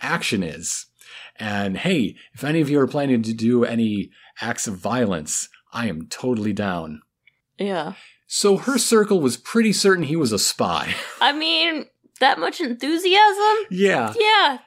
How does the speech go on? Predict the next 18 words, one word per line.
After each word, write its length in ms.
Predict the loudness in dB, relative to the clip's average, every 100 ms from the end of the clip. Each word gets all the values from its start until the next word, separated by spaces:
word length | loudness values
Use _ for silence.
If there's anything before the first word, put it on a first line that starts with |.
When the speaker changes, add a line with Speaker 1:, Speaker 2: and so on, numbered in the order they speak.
| -6
Speaker 1:
"Hello, 240 | -2 0
stranger. 720 | 0 0 2 4 4 4 2 2
Are 160 | -2 2
any 220 | 2 4
of 100 | 4
your 120 | 2
friends 360 | 2 2 2 2
trying 260 | 2 2
to 80 | 0
bomb 340 | -2 0 2 2
anything? 460 | 2 0 2 2
I 180 | 2 0
sure 320 | 2 2 4
would 180 | 4 2
love 220 | 0 0
to 80 | 0
meet 280 | 2 2 0
them." 280 | -4 -6